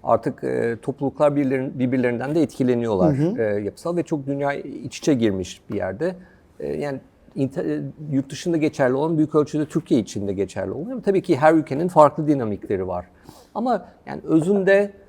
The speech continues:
Speaker 1: hani somutlaştırmak adına biraz düşünce veya, e, bu,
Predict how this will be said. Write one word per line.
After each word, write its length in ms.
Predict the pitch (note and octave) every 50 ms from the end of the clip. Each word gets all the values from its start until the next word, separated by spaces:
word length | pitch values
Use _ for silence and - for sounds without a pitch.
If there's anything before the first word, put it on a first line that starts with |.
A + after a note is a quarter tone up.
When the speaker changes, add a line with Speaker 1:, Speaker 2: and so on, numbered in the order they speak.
| _ _ _ _
Speaker 1:
hani 300 | C#3 C3 B2 B2 B2 - - - _
somutlaştırmak 840 | - - - D3+ D3+ E3 D#3+ - E3 - - - F3 E3 E3+ F3+ F3 -
adına 400 | F3+ A#2+ A2+ G2+ G#2+ A#2 D3+ - - _ _ _ _ _ _ _ _ _ _ _ _ _ _ _ _ _ _ - -
biraz 400 | A#2 A#2+ A#2+ A#2+ A#2+ A2+ G2+ G2+
düşünce 520 | F#2+ F#2+ - - C#3+ C3+ A#2+ A#2+ C3+ C3+ C3+
veya, 300 | B2+ A#2 A#2 A#2 A#2 A#2 - - - - _ _ -
e, 340 | A#2+ A#2 A#2 A#2+ A#2+ A#2+ B2+
bu, 120 | B2+ C#3+